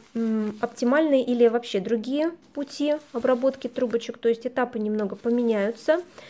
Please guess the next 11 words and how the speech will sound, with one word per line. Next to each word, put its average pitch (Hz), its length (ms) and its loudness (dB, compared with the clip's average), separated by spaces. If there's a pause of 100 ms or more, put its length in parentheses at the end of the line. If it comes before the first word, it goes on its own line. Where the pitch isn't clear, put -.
(920)
Вот, 220 380 2
но 294 600 6
говорю, 247 280 2
что, 226 240 -2
опять 233 320 6
же, 226 120 0
это 311 260 2
я 226 220 6
так 202 140 -2
приноровилась 214 680 -2
обрабатывать. 320 800 0